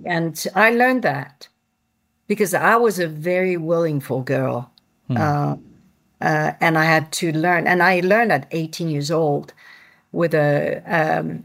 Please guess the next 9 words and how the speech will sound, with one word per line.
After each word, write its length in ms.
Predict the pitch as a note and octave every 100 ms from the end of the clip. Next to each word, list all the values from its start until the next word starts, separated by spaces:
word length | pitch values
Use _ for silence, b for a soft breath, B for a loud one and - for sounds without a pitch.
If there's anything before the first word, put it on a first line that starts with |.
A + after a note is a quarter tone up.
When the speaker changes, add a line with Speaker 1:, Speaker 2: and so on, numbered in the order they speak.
| -
Speaker 1:
acting 380 | F3 F3 E3
teacher 500 | C#3+ - C#3+ - C3
who 160 | C3+ D#3+
broke 560 | D3+ C#3+ F3+ A3 - -
me, 240 | C#3+ C#3+ - -
literally 680 | E3+ F#3 F3 D#3+ D3 C#3 C#3 _ _
stopped 580 | - - - G3+ G#3+ F#3+
me 260 | D#3 C#3
wanting. 640 | D3 D3 C#3+ C3+ - C#3